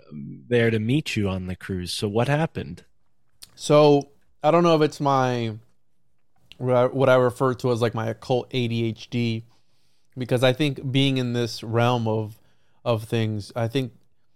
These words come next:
Speaker 2: there's a line where you cross, like, is everything a synchronicity? Is everything occult? Is, is everything esoteric?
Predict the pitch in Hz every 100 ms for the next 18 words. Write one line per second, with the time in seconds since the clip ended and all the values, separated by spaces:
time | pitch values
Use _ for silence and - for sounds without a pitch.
0 | _ _ - 131 139 127 127 120 127 139
1 | 135 123 117 110 - 117 113 117 113 113
2 | 113 101 113 117 127 117 131 123 135 127
3 | 135 131 - 139 127 104 - 110 131 117
4 | 131 120 - 135 131 - 107 113 113 107
5 | 110 123 120 127 127 135 117 135 135 147
6 | 151